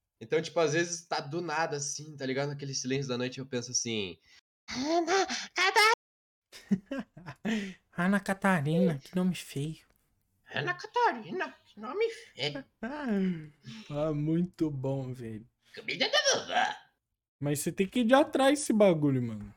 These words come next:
Speaker 2: Sério mesmo.
Speaker 1: Nossa, cara, se você soubesse o tanto de coisa, de, de oportunidade que eu já perdi por ser vagabundo, cara.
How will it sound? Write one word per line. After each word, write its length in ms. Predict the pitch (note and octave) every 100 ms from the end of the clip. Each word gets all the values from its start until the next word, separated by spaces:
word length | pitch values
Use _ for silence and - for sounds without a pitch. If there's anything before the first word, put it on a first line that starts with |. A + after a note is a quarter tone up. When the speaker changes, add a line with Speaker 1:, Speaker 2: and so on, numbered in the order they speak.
| -
Speaker 2:
Sério 320 | - B2 F3
mesmo. 400 | G3+ G3+ G#3+ E3 - - - _ _ _ _ _ _ _ -
Speaker 1:
Nossa, 580 | D#3+ A#3+ C#4 A#3 - E3+
cara, 160 | D#3
se 160 | C#3+ D3
você 140 | F3+
soubesse 380 | F#3+ F#3+ F3+ F#3+
o 80 | F#3+ _
tanto 380 | F#3+ A3+ A#3+ G3+
de 120 | F3
coisa, 460 | - D3 D#3 C#3 A#2
de, 360 | A2+ A#2 A2+
de 80 | A2+
oportunidade 640 | C3 C3 C3 B2 A2+ C#3
que 40 | C#3+
eu 40 |
já 100 | B2
perdi 300 | - A#2 G#2+
por 180 | C3+ D3+
ser 160 | - C#3+
vagabundo, 560 | C#3 A2 F2 B2+ E3+
cara. 180 | - -